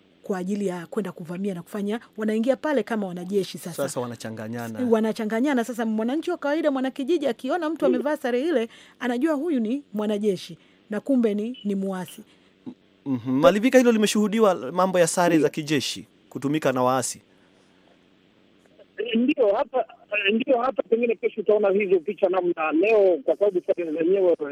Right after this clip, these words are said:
Speaker 3: jeshi ya Kongo katika maeneo ya Ituri, wamebadilisha uniform. Na hao watu ambao wameua watu wote ya ni wawili, wote walikuja kama vile wanajeshi wa Kongo, wamevalia sare moja, kombati moja, na hapa walipita katika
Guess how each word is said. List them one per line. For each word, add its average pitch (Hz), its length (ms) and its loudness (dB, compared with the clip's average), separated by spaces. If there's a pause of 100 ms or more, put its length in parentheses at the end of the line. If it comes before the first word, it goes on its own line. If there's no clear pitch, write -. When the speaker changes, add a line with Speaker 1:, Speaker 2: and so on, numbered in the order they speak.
(120)
Speaker 3:
jeshi 175 140 0 (160)
ya - 80 -2
Kongo 180 320 -4
katika - 300 0
maeneo 185 280 0
ya - 60 4 (220)
Ituri, 240 220 -6 (360)
wamebadilisha 403 800 2
uniform. 160 540 0 (380)
Na 185 280 2
hao 262 220 2
watu 269 200 0
ambao 233 180 -2
wameua 202 360 2
watu 190 280 4 (120)
wote - 160 2 (100)
ya 294 160 -4
ni 285 180 -2
wawili, - 420 4 (340)
wote 370 280 2
walikuja 208 560 0
kama - 200 -12 (120)
vile - 200 2
wanajeshi 285 420 -2
wa - 80 2
Kongo, 110 260 -2 (300)
wamevalia 170 560 0
sare 170 280 2
moja, 214 280 0 (400)
kombati 196 480 0
moja, 247 320 -2 (420)
na 381 140 2
hapa 330 260 0
walipita 233 600 0
katika - 400 0